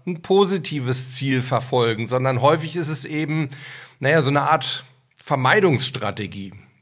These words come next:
Ich will euch mal deutlich machen, was ich damit meine.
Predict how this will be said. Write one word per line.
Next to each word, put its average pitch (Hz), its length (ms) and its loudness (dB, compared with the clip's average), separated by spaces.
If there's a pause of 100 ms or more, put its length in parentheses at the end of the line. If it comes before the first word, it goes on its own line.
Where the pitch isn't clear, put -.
(260)
Ich - 80 -16
will 165 100 4
euch 175 120 6
mal 151 140 4
deutlich 147 440 2
machen, 135 420 0
was 123 140 0
ich 127 120 -4
damit 127 280 2
meine. 131 460 0